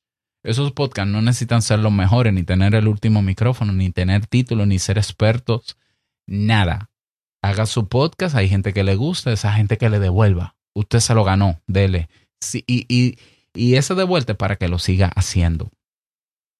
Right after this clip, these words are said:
Sígalo haciendo. Usted se lo ganó, dele pa' allá. Bien, me gusta. Entonces ahí están mis razones.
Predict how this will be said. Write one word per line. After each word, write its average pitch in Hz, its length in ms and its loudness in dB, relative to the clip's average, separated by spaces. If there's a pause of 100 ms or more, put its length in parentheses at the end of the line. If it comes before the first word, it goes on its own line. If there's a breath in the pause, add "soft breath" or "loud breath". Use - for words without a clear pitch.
(120)
Sígalo 104 440 0
haciendo. 101 500 -2 (320)
Usted 107 260 -4
se 104 160 0
lo 101 120 4
ganó, 92 400 0
dele 92 300 -2
pa' 98 80 -4
allá. 90 240 0 (460)
Bien, 101 760 2
me 92 180 -4
gusta. 110 540 0 (1800)
Entonces 196 300 -6
ahí 165 120 0
están 160 240 0
mis 147 180 4
razones. - 600 -4